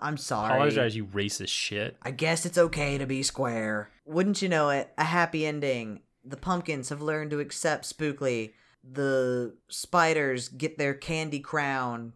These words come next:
Speaker 1: because I guess Bobo gives it to 'em or
Speaker 2: They,
Speaker 1: something.
Speaker 2: they flock around Bobo and they start eating it without her knowing it.
Speaker 1: <laughs> Yeah. That other spider and that bat are totally gonna fucking bone down.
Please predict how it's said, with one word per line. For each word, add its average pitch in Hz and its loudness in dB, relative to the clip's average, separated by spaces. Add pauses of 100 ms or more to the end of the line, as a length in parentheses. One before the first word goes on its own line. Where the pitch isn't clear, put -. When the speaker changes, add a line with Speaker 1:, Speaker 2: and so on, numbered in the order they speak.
(300)
Speaker 1:
because 135 -6
I 135 0
guess 143 -6
Bobo 135 2
gives 120 -4
it 110 -10
to 113 -4
'em 110 -4
or 170 6
Speaker 2:
They, 175 8
Speaker 1:
something. 123 0
Speaker 2:
they 156 4
flock 127 -4
around 110 0
Bobo 104 -2
and 98 -4
they 98 -4
start - -8
eating 104 -6
it 101 -6
without 98 -6
her 98 -2
knowing 92 -2
it. 92 -2
Speaker 1:
<laughs> - -18 (400)
Yeah. 135 4 (640)
That 151 6
other 180 4
spider 147 4
and 135 -2
that 131 2
bat 147 4
are 135 0
totally 147 -2
gonna 147 -6
fucking 143 -4
bone 135 0
down. 117 2